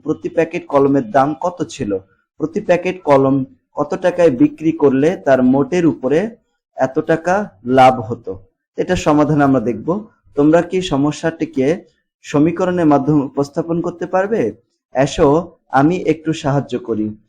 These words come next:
ধরো, হাসান সাহেব, উম, প্রথমে এক্স প্যাকেট কলম কিনেছিলেন। এবার নিচের প্রশ্নগুলোর উত্তর লেখো। প্রথমে কি করতে হবে? প্রথমে প্রতি প্যাকেট কলমের দাম পড়েছে কত টাকা সেটা বের করতে হবে।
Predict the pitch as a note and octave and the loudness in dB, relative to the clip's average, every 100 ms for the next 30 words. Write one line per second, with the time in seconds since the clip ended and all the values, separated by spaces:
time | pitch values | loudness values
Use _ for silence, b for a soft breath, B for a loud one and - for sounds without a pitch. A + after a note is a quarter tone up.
0 | _ - D#3 D#3+ D#3+ C3 D#3+ E3 E3 E3 | _ -2 2 4 2 0 -2 -4 0 0
1 | E3+ - - C#3 C3+ C3+ D3+ E3 C3+ - | 0 -2 0 0 0 -2 -2 -2 -2 0
2 | D3 - - - _ _ _ _ - C#3+ | 0 -2 -20 -20 _ _ _ _ 0 2
3 | F#3+ G3 D#3 C#3+ C#3 C3+ B2+ B2 A#2+ G#2+ | 0 0 2 4 4 2 -2 -2 -4 -2
4 | G#2+ G#2+ - - _ - E3+ F3 D3+ D3+ | -4 -6 -14 -20 _ 2 6 6 6 4
5 | E3 D3+ - D3+ C#3 - D3+ F3 D3+ - | 0 -2 -4 -6 -4 -2 0 2 0 0
6 | A#2+ A2+ A2+ G#2 G2 C#3+ C#3 F3+ F3+ F3 | -2 -2 -4 -8 -8 -8 -4 -4 -6 -4
7 | E3+ E3+ E3+ D3+ - F3 E3+ D3+ D3+ D#3 | -4 -4 -2 -4 -4 -6 -6 -6 -6 -4
8 | C#3+ C#3+ D#3+ - C3+ C3+ B2+ G#2+ C3+ E3 | -2 -4 -6 0 2 2 0 0 0 -2
9 | E3+ b b b _ C#3+ C#3+ - A2 - | -8 b b b _ 2 2 0 -6 -4
10 | D3 - C#3+ E3+ E3+ D#3 B2+ A#2+ - A2 | -6 -4 -4 -6 -4 -2 0 -2 -4 -8
11 | A#2 A2 G#2 | -8 -8 -8